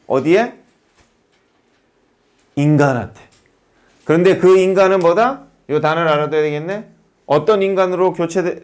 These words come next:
교체가 될 수가 없어? 교체 불가능한 개인이지. 그래서 repa-, replaceable 대신에 이라는 말을 써서 교체 불가능한 인간에 더 의존할 수밖에 없다.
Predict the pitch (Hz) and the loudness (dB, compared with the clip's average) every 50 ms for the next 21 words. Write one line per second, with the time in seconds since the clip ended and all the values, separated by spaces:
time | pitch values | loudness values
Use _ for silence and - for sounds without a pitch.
0 | _ _ _ - - 175 190 196 185 185 170 175 175 170 175 185 165 180 175 170 | _ _ _ -2 -2 0 2 2 2 2 2 0 -2 -2 -4 -4 -2 -2 -2 -2
1 | - - 240 269 - - _ _ _ _ _ _ _ _ _ _ _ _ _ _ | -2 -4 -4 -4 -4 -6 _ _ _ _ _ _ _ _ _ _ _ _ _ _
2 | _ _ _ _ _ _ _ _ _ _ _ _ _ _ _ _ _ _ _ _ | _ _ _ _ _ _ _ _ _ _ _ _ _ _ _ _ _ _ _ _
3 | _ _ _ _ _ _ _ _ _ _ _ _ _ _ _ _ _ _ _ _ | _ _ _ _ _ _ _ _ _ _ _ _ _ _ _ _ _ _ _ _
4 | _ _ _ _ _ _ _ _ _ _ _ _ _ _ _ _ - - 143 139 | _ _ _ _ _ _ _ _ _ _ _ _ _ _ _ _ -4 -2 -2 -2
5 | - - 165 147 - - - - 151 160 165 156 185 180 170 165 160 151 143 135 | 0 2 2 2 2 0 0 0 2 4 4 4 4 4 4 2 2 2 0 0
6 | 123 110 113 110 107 101 98 98 95 139 151 120 104 _ _ _ _ _ _ _ | 0 -2 -2 -2 -2 -2 -4 -8 -8 -8 -10 -10 -12 _ _ _ _ _ _ _
7 | _ _ _ - - 101 98 107 104 - _ _ _ _ _ - - 113 127 143 | _ _ _ -16 -16 -12 -12 -12 -14 -14 _ _ _ _ _ -10 -4 -2 -2 -2
8 | 135 - - - 165 - - 139 143 135 - 180 196 202 208 202 202 202 190 156 | -4 -6 -6 -6 -6 -4 -2 -4 -4 -4 -2 0 2 2 2 2 0 0 -4 -2
9 | 139 131 120 123 110 - 123 131 151 175 190 208 - _ _ _ _ _ _ _ | -2 -4 -4 -4 -6 -6 -6 -6 -6 -6 -6 -10 -14 _ _ _ _ _ _ _
10 | _ _ _ _ _ _ _ - - 220 233 240 240 233 226 202 185 160 143 135 | _ _ _ _ _ _ _ -6 -2 -2 0 0 2 2 4 4 4 4 2 0
11 | 131 123 117 113 110 104 107 101 101 107 107 110 110 107 - - 120 117 - - | 0 0 0 0 -2 -4 -8 -8 -4 -4 -2 -2 -4 -6 -6 -6 -6 -6 -4 -4
12 | 143 131 117 120 120 117 131 135 139 151 156 160 165 170 170 170 175 170 175 175 | -4 -4 -4 -6 -6 -4 -4 -4 -4 -4 -6 -6 -6 -6 -8 -8 -8 -6 -6 -6
13 | 185 208 214 208 - 143 139 139 135 135 127 113 127 120 117 110 110 - 104 107 | -6 -6 -8 -8 -4 -2 -2 0 0 0 -2 -4 -4 -6 -6 -6 -8 -8 -10 -10
14 | 101 - - 90 - - 92 - | -10 -10 -14 -16 -16 -16 -18 -18